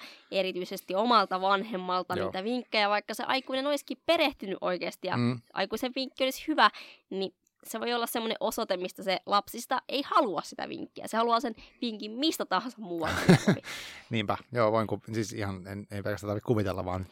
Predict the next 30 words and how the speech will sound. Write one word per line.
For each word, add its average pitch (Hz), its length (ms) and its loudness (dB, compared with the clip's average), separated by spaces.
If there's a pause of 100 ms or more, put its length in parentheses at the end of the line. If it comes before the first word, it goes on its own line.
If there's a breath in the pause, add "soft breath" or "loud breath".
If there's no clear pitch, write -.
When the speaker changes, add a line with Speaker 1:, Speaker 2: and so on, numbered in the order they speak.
(160)
Speaker 2:
tiedän. 98 340 2
<laughs> - 960 4
Just - 200 -8
näin, 98 220 -6 (420 soft breath)
joo. - 220 -8 (1040 soft breath)
Hyvä. 101 260 -4 (920 soft breath)
No 190 80 8
mut 190 100 10 (160)
mä 185 120 8
tulin 175 180 12
ehkä 165 180 8
vähän 165 220 10
viisaammaksi, 113 460 4
ainakin 135 240 2
tuo 139 100 2
lukuvalmennuksen 110 720 2
ja 107 120 2
lukuvinkauksen 104 1040 -4
tai 107 120 -2
kirjavinkauksen 107 600 -2
ero 113 140 2
niinku 98 240 -4
selvens, 101 680 -6 (100)
selvens 101 340 -8
paljon, 98 320 -2
että - 160 -14
mä 98 100 -4
en 95 60 -6
ollut 92 120 -10
silleen 98 240 -8